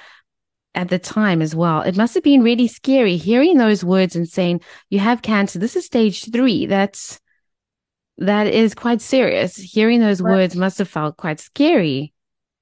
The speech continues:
Speaker 2: It was very, very terrifying. I can tell you that for sure. And, um, having to go home and tell my kids what was going on was almost as scary.
Speaker 1: Mm-hmm.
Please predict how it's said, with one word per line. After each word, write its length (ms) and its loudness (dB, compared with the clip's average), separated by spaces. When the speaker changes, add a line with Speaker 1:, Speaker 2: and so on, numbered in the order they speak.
Speaker 2:
It 160 -10
was 220 -8
very, 600 -4
very 440 -6
terrifying. 800 -10
I 100 -16
can 180 -20
tell 220 -14
you 160 -12
that 200 -12
for 160 -12
sure. 360 -8
And, 280 -12
um, 260 -8
having 280 -10
to 100 -8
go 180 -4
home 320 -4
and 180 -8
tell 200 -8
my 160 -8
kids 360 -12
what 160 -8
was 140 -10
going 320 -6
on 260 -8
was 420 -12
almost 400 -6
as 100 -12
scary. 520 -10
Speaker 1:
Mm-hmm. 1000 -10